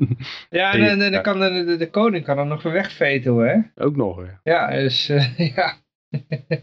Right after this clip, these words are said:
Speaker 2: Ik, ik geef het weinig kans.
Speaker 1: Ja.
Speaker 2: Maar ja, goed, het is natuurlijk weer, eh, ja, beetje aandachtstrekkerij van hem, denk ik.
Speaker 1: Ja, het zijn wel van, dit is de nie-, de nieuwe tactiek, hè,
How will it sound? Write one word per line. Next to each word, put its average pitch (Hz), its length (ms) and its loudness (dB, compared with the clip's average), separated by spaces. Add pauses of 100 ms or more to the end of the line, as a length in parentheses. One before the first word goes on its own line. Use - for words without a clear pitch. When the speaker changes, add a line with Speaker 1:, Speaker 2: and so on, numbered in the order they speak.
(600)
Speaker 2:
Ik, - 120 -4
ik 220 140 2
geef 240 180 4
het 208 120 6
weinig 175 360 2
kans. 117 520 -4 (180)
Speaker 1:
Ja. 95 280 -10 (220)
Speaker 2:
Maar - 120 -4
ja, 131 140 2
goed, 127 180 -6
het 135 80 -8
is 131 120 -6
natuurlijk 156 380 0
weer, 151 300 2
eh, 143 380 4
ja, 143 240 2 (340)
beetje 123 180 -2
aandachtstrekkerij 123 880 0
van 120 160 -2
hem, 113 140 4
denk 110 240 2
ik. 113 320 -12
Speaker 1:
Ja, 127 200 -2
het 123 100 -4
zijn 139 140 0
wel 147 160 2
van, 139 300 -6
dit 143 220 -6
is 131 140 -6
de 131 100 0
nie-, 135 400 4
de 127 100 0
nieuwe 135 280 2
tactiek, 151 420 -2
hè, 117 160 0